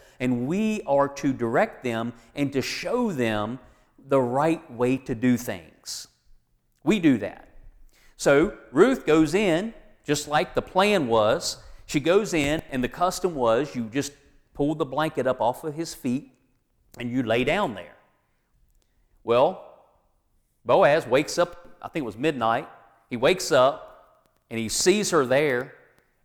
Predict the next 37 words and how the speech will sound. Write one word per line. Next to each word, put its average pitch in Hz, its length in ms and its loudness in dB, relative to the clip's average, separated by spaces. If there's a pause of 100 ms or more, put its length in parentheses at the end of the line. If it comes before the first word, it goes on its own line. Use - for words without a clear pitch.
and 113 140 -8
she 202 480 -4
is 127 100 -2
basically, 123 840 -4
what, 147 260 -2
by 123 140 2
what 117 260 -2
she 175 220 -12
has 123 240 -4
done, 120 380 -4
she 160 280 -8
has 127 180 -6
made 120 360 -4
it 139 160 -8
known 113 720 -6 (640)
that 101 120 -4
she 165 360 -6
wants 139 420 -6
him 113 560 -4
to 101 80 -6
be 113 300 -6
her 117 460 -4 (140)
kinsman 117 440 -10
redeemer, 98 640 -8 (1160)
which 120 280 -4
means 147 440 0
that 113 400 -2
he 156 180 -2
would 123 380 -6
buy 143 480 -2 (260)
the 117 160 2
land 147 640 0
that 117 140 -2
was 113 160 -4
in 135 100 -2
the 170 60 -6
family, 113 500 -6